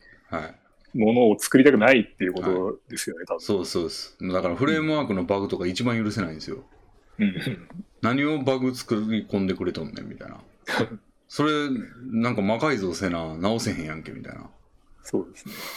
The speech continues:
Speaker 1: <laughs>
Speaker 2: まあ、僕はそういうのはなんかあんま気にしなくて、まあ、割と動きゃいいやみたいな。
Speaker 1: うん。
Speaker 2: なんかよくわかってないところがあっても、まあ、動いてればいいやみたいな、
Speaker 1: うん。
Speaker 2: まあ、適当な感じなんで。
Speaker 1: うん。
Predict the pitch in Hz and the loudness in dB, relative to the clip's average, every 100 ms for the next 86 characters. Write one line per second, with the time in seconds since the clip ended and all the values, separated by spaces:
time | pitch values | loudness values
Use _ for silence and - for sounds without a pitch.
0 | - 123 139 123 127 123 139 - - - | -4 -2 0 0 0 0 -2 -4 -14 -12
1 | - - - 208 139 113 - 185 185 180 | -12 -12 -4 0 2 2 4 6 10 8
2 | 175 165 170 170 180 175 120 95 95 92 | 8 6 6 4 2 2 2 2 2 0
3 | 92 95 - 104 101 - - 95 107 110 | 0 0 0 0 0 -4 -14 -4 2 2
4 | 85 85 - 107 107 104 117 98 92 87 | 0 -6 -4 0 2 4 4 4 2 -4
5 | 82 85 90 - _ - 90 87 82 87 | -10 -16 -18 -20 _ -4 -2 0 0 -2
6 | 80 120 101 123 - 107 110 104 95 98 | 0 4 8 6 6 2 4 4 2 -2
7 | 98 95 90 - - 85 90 107 87 90 | 0 2 0 -2 -6 -6 -2 0 0 2
8 | 110 113 90 85 85 - _ _ _ 104 | 6 6 4 -6 -10 -12 _ _ _ 0
9 | 95 85 - 87 90 87 - - - 117 | 0 -2 -6 -8 -8 -10 -2 2 2 4
10 | 113 113 110 101 90 82 | 2 2 0 -2 -4 -10